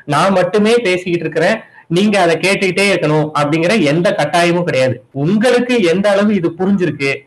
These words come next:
உங்களை எந்த அளவு நான் சொன்ன கருத்துக்கள் சென்று சேர்ந்திருக்கு அப்படிங்கிறது மட்டும்தான் இந்த நிகழ்ச்சியுடைய வெற்றி. அப்போ இந்த நிகழ்ச்சியுடைய வெற்றியை தீர்மானிக்க போறது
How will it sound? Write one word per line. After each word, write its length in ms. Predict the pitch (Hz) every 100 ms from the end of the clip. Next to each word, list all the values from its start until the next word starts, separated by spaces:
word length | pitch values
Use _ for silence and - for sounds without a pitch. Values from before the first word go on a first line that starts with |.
| _ _ _
உங்களை 500 | 147 180 214 240 233
எந்த 240 | 170 190
அளவு 480 | 208 208 240 254 494 _
நான் 240 | 147 156 165
சொன்ன 480 | 165 185 208 202
கருத்துக்கள் 640 | - - 160 208 208 208 214
சென்று 340 | 214 175 190
சேர்ந்திருக்கு 760 | 202 175 180 165 147 143 143 - -
அப்படிங்கிறது 580 | 127 175 180 175 160 147
மட்டும்தான் 800 | 135 135 - 208 190 220 262 254
இந்த 180 | 165 156
நிகழ்ச்சியுடைய 640 | 147 170 160 160 151 147
வெற்றி. 400 | 123 127 139 - _ _ _
அப்போ 380 | - 127 226 208 147
இந்த 160 | 143
நிகழ்ச்சியுடைய 680 | 143 185 208 208 190 175 160
வெற்றியை 360 | 151 156 233 214
தீர்மானிக்க 580 | 208 226 214 202 165
போறது 500 | 160 151 147 170 240